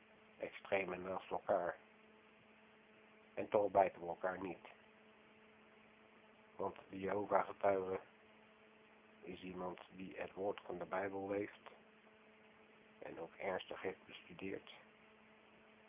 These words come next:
daar waar de kerk de valse profetie aanhangt. Ik ga jullie daar niet met de details over vermoeien, maar ik wil dus wel even een lans breken voor de Jehovah-getuigen.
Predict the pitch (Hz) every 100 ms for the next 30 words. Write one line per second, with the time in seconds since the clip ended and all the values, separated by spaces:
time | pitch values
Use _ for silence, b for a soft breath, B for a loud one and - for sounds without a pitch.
0 | - 87 82 82 85 - 92 85 - -
1 | 87 90 87 - - 90 - 98 107 104
2 | 87 - 85 80 - - - - - -
3 | - - - - - - - - 214 214
4 | - - - - - - - - - 90
5 | 87 85 90 85 87 - 90 85 - 85
6 | 85 - 95 90 - 95 90 - - -
7 | 87 95 95 95 98 - - - - -
8 | - - - - - - - - - 85
9 | 82 - 87 92 85 85 90 87 87 76
10 | 85 85 90 82 - 92 87 - - -
11 | 113 87 87 92 - 85 - 82 78 73